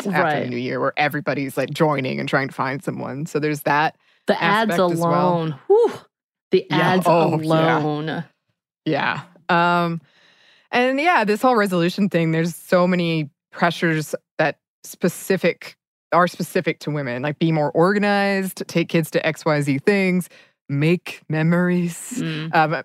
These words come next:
Speaker 1: make healthier foods, have it all. Um, and that's not to say that men don't have those kinds of resolutions, um, and that they're inherently bad or unhealthy. Uh, but the pressure to make them is more traditionally on women, I think. And, and we know women often face higher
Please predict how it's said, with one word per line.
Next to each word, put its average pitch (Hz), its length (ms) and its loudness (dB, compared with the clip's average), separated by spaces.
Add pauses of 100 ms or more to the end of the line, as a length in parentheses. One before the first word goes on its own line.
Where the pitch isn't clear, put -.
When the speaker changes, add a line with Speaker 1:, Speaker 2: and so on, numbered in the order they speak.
(140)
Speaker 1:
make 175 240 0
healthier 165 340 -2
foods, 165 520 0
have 349 260 2
it 349 140 2
all. 240 640 2
Um, 185 320 0 (640)
and 302 100 0
that's 349 220 0
not 285 140 0
to 233 80 -2
say 208 180 2
that 170 120 0
men 165 160 0
don't 160 280 0
have 156 260 0
those 156 180 0
kinds 151 240 -2
of 147 80 -8
resolutions, 143 800 -2 (420)
um, 147 400 0
and 165 140 2
that 175 160 2
they're 170 220 2 (260)
inherently 196 540 2
bad 139 560 0
or 156 100 2
unhealthy. 143 640 -2 (320)
Uh, 170 80 2
but 175 100 0
the 302 80 -4
pressure 370 260 2
to 277 80 2
make 185 340 0
them 165 200 0
is 151 120 -4
more 156 160 0
traditionally 151 360 -2
on 143 180 -2
women, 139 220 -2
I 139 100 -4
think. 147 280 -2
And, 156 160 0
and 170 100 2
we 190 100 2
know 190 240 2
women 175 280 0
often 156 240 -2
face 156 280 -4
higher 156 380 0